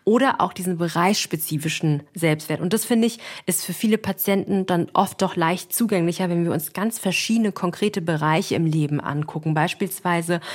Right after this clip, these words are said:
wie ist es zum Beispiel auf der Arbeit, also leistungsbezogen, Studium oder Beruf, dein soziales Selbstkonzept, also wie denkst du, nehmen dich Freunde wahr, KollegInnen,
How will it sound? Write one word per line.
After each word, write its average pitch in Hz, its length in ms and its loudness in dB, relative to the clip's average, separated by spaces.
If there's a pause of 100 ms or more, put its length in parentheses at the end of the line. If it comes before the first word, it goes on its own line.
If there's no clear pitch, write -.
(280)
wie 185 240 0
ist 185 140 -2
es 185 120 -6
zum 180 160 -4
Beispiel 165 680 -2
auf - 120 -4
der - 280 -4
Arbeit, 185 840 2 (360)
also 151 160 -4
leistungsbezogen, 180 1500 0
Studium 170 1000 0
oder 147 180 -4
Beruf, 220 480 0 (480)
dein 156 380 2
soziales 185 720 0
Selbstkonzept, 233 840 0
also 160 480 0
wie 208 640 0 (180)
denkst 185 280 2
du, 202 100 0
nehmen 185 240 2
dich 170 160 -4
Freunde 202 560 2
wahr, 185 320 2
KollegInnen, 202 960 2